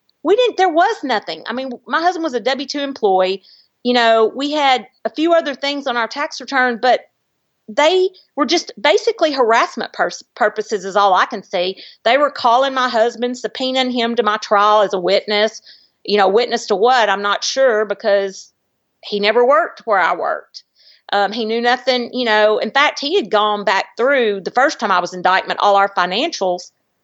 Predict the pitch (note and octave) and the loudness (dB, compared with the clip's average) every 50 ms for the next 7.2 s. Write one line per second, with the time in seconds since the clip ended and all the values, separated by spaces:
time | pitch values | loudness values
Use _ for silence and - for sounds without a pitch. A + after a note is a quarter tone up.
0 | - - A#3 C4 D#4+ D#4 C#4+ C4+ C#4+ F4 F4+ A#3 A3+ - - E3+ F3 - - C3 | -6 -4 0 2 2 2 4 2 4 2 4 2 0 0 2 0 0 0 -2 -6
1 | D3 - - - F3 D#3 D3 C3+ C#3+ - - F#3 G3 G3+ F3 E3 E3+ - - - | -6 -6 -6 -6 -4 -2 0 -2 -2 0 -2 -2 -2 -2 -4 -4 -4 -4 -4 -4
2 | D3+ D3 - - - - _ _ _ _ _ _ _ _ _ _ _ - F#3+ G#3 | -4 -6 -4 -4 -10 -14 _ _ _ _ _ _ _ _ _ _ _ -4 0 2
3 | G#3 G#3 G3 F#3 F#3+ - G#3+ B3+ B3 G#3 G3 G3+ B3+ D#4+ F4+ G4+ - B3+ G#3+ G3 | 2 2 0 -2 -6 -4 -2 0 2 2 2 2 2 2 2 0 0 0 -4 -4
4 | F3 F3 F#3 G3+ A#3 A#3+ G#3 F#3 F#3 - G3 G3+ A3 G3+ F#3 F3+ F3+ G3+ F#3+ F#3+ | -4 -2 0 2 2 2 2 2 0 -2 -2 0 0 -2 -4 -4 -8 -8 -8 -8
5 | - - - F3+ - - A#3 G3+ - - - G3+ F#3+ F#3 F#3 F#3 E3+ F3 E3 F#3+ | -8 -10 -8 -8 -6 -4 -6 -6 -6 -6 -6 -2 0 2 2 2 2 2 0 2
6 | F3+ F3 E3 D3+ D#3+ F3 G3 G#3+ G#3 F3 D3 C#3 D3 B2+ B2 A#2+ A#2 A#2+ A#2+ - | 2 2 2 2 2 2 2 4 4 2 2 0 -2 -2 -4 -4 -4 -6 -8 -8
7 | - - - - | -8 -8 -10 -12